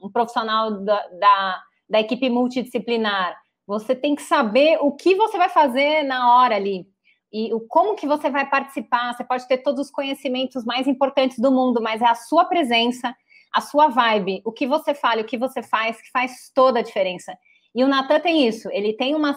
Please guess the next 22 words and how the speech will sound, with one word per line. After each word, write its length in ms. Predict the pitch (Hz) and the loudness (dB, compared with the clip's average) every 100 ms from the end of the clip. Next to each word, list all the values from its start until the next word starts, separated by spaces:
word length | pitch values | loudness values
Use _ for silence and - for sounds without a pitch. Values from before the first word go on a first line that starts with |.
| - | -4
sensibilidade 960 | 302 392 - 254 240 202 208 226 220 190 | -6 -4 -2 -2 -2 0 0 0 -2 -4
pra 180 | 214 202 | -2 0
identificar 720 | 196 214 214 214 - 220 202 | -2 -6 -8 -10 -4 -2 -2
o 40 | |
que 120 | - | -6
que 60 | 247 | -16
precisa 280 | - 226 220 | -8 -4 -2
ser 160 | 226 | -4
feito, 460 | 196 233 226 226 190 | -6 2 2 2 -4
sabe? 280 | - 233 220 - 226 | -4 -4 -4 -10 -4
Quem 120 | 330 | -2
que 80 | 330 | -2
ele 60 | |
precisa 260 | 302 247 233 | -4 -2 0
levantar, 640 | 226 208 202 214 220 262 - _ _ | 0 -2 -4 -4 -4 -6 -12 _ _
quem 120 | 277 | 0
que 80 | 294 | 2
ele 100 | 311 | 0
precisa 280 | - 269 240 | -2 0 0
acalmar, 640 | 240 226 190 190 202 233 247 _ _ _ - | 0 0 0 0 -2 -4 -8 _ _ _ -6
é, 280 | 208 202 | -2 0
é, 40 | 214 | -2